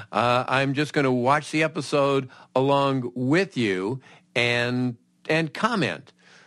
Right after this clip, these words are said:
When, uh, I did a commentary track for Simpson episode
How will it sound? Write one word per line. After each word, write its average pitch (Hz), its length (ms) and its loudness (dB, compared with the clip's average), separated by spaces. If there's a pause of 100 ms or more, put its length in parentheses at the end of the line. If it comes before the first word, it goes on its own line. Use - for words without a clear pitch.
(340)
When, 139 680 0
uh, 123 380 0
I 131 140 -2
did 143 300 -2
a 143 60 -2
commentary 147 720 -2
track 135 500 -4
for 123 480 -2
Simpson 147 640 -2
episode 98 640 -4